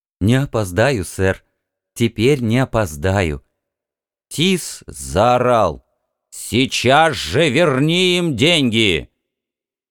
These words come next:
Белтер почтительно поклонился и протянул ему долг. Но Тис не взял денег.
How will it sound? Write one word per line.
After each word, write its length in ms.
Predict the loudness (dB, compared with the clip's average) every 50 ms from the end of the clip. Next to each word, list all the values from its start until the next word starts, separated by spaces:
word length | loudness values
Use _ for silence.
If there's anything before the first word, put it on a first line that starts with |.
| _ _
Белтер 500 | -8 -2 0 0 0 0 0 -4 -6 -6
почтительно 720 | -4 -6 -6 -6 -8 -8 -8 -8 -8 -6 -4 -4 -4 -4 -4
поклонился 840 | -8 -10 -10 -8 -8 -6 -4 -2 -2 -2 -4 -4 -6 -8 -8 -8 -10 _ _ _ _ _ _ _ _ _ _
и 100 | -12 -12
протянул 720 | -10 -6 -6 -6 -6 -4 -4 -2 0 0 2 2 0 0 -2
ему 340 | -2 -2 -2 -2 -2 -2
долг. 600 | -4 -4 -2 -2 0 0 -2 -4 -8 -16 -20 _ _ _ _ _ _ _ _ _ _ _ _ _ _ _ _ _ _
Но 200 | -2 0 0 0
Тис 340 | 0 0 0 0 0 -2 -2
не 180 | -2 -2 -2 -2
взял 380 | -4 -2 -2 0 0 0 -2
денег. 680 | -4 -8 -8 -8 -8 -8 -10 -14 -18 _ -20 -20 -20 _